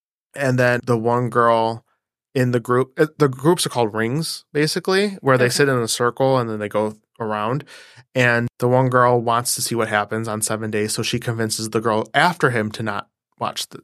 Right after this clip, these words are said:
Speaker 1: the tape. So he's
Speaker 2: Oh.
Speaker 1: freaking out. So the short film is about him going through the days. He's, no one's reached day seven yet. So they're, like, trying to see what happens. He's try-, trying to freak out. So he convinces this other girl, Emma, to come. So that,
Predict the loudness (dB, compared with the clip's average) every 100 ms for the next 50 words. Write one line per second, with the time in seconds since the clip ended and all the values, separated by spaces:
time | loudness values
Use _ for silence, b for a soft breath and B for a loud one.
0 | _ -12 -4 -2 -2 -6 _ B B 4
1 | 4 4 4 4 4 4 2 0 0 0
2 | 0 0 0 2 0 0 0 -2 -2 -6
3 | -4 -2 -2 -2 -4 -2 2 2 2 -2
4 | -6 -6 -14 B 2 4 4 0 -2 -2
5 | -4 0 0 2 -2 -2 -2 -2 -2 -4
6 | -8 b b b _ -6 0 2 2 0
7 | -4 -8 -2 0 -2 -6 -6 -6 -2 0
8 | 0 2 2 2 -4 -6 -8 -10 -6 -4
9 | -2 -4 -6 -16 _ -4 0 0 0 -2
10 | -2 2 2 2 -2 -4 -6 0 0 2
11 | 0 2 0 2 2 0 -4 -8 -8 -12
12 | _ _ B B B B 2 4 4 2
13 | 0 2 2 0